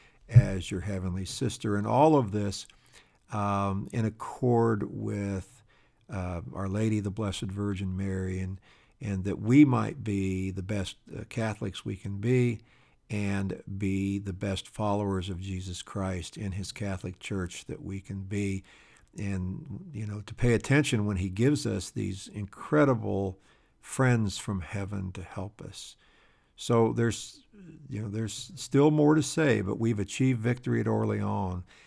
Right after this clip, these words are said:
and we are now getting ready to take Charles to Reims, um, a-, against the, you know, the desires of her military commanders, and to crown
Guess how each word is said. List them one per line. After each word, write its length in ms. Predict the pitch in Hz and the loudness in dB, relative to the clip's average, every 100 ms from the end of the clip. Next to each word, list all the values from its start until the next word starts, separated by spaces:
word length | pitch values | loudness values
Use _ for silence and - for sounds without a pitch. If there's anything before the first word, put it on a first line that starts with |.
| - _ | -20 _
and 160 | 104 95 | -4 2
we 140 | 113 | 4
are 80 | 139 | 6
now 240 | 127 123 113 | 6 6 4
getting 260 | 110 113 | 2 2
ready 360 | 104 104 101 95 | 2 0 0 -2
to 160 | - | -6
take 600 | - 110 104 101 - - _ _ _ _ _ _ - | -10 -4 -2 -4 -8 -20 _ _ _ _ _ _ -8
Charles 800 | 110 104 98 92 90 90 - _ _ _ _ _ - | -2 0 2 0 -4 -10 -14 _ _ _ _ _ -6
to 140 | 120 | -2
Reims, 880 | 110 123 120 95 120 107 - - - _ _ _ _ - | 4 6 6 2 -4 -12 -14 -16 -20 _ _ _ _ -14
um, 640 | 110 110 107 117 127 127 127 _ _ _ _ _ _ _ 120 | -12 -8 -8 -10 -10 -12 -16 _ _ _ _ _ _ _ -10
a-, 180 | - | -8
against 520 | 107 104 127 127 - - | -4 2 2 2 -4 0
the, 400 | 131 127 143 - - _ _ _ _ _ - | 2 2 0 -4 -18 _ _ _ _ _ -10
you 140 | 110 | -8
know, 260 | 101 90 101 | -6 -8 -6
the 180 | 110 101 | -6 -4
desires 880 | 101 92 104 135 151 101 110 110 123 | -4 2 4 6 6 4 2 -2 -6
of 340 | 98 101 95 | -6 -6 -8
her 160 | 107 104 | -8 -4
military 540 | 113 127 127 101 95 | 0 -2 -2 -4 -6
commanders, 680 | - 95 92 90 104 98 - _ _ _ _ _ _ - | -8 -8 -6 -8 -10 -12 -18 _ _ _ _ _ _ -8
and 100 | 107 | -6
to 60 | 101 | -4
crown 880 | - 120 135 143 147 147 143 175 | 0 2 4 6 6 4 2 -4